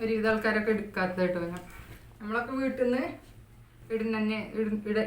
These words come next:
ഇടാറുണ്ട് ട്ടോ ഇതൊക്കെ. കൈ ഉണ്ട് അത്യാവശ്യം, അതുകൊണ്ടാണ് പറയുന്നത് ട്ടോ. എക്സ് എൽ ആണ് ട്ടോ ഇപ്പൊ ഈ കാണിച്ചത്. അറുപത് ലെങ്ത്, നാപ്പത്തെട്ട് ചെസ്റ്റ് വിഡ്ത് ട്ടോ.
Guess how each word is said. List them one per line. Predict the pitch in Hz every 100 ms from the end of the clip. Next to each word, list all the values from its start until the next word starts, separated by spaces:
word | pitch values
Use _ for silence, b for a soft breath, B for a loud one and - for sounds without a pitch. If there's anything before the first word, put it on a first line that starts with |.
| 214
ഇടാറുണ്ട് | 208 202 208 185 175
ട്ടോ | 175 170
ഇതൊക്കെ. | 185 202 220 - - - - - - - - - - - - - -
കൈ | 214 220 247
ഉണ്ട് | 226 214
അത്യാവശ്യം, | 226 208 202 208
അതുകൊണ്ടാണ് | 202 190 208 208 214
പറയുന്നത് | 208 185 170 165
ട്ടോ. | 180 180 - 208
എക്സ് | - 233
എൽ | 226
ആണ് | 226 214
ട്ടോ |
ഇപ്പൊ | 208 214
ഈ | 214
കാണിച്ചത്. | 214 - 196 226 - B B B - 214
അറുപത് | 214 226 233
ലെങ്ത്, | 233 220 233 226
നാപ്പത്തെട്ട് | 208 202 202 - 208
ചെസ്റ്റ് | 202 - 180
വിഡ്ത് | 180 170
ട്ടോ. | 170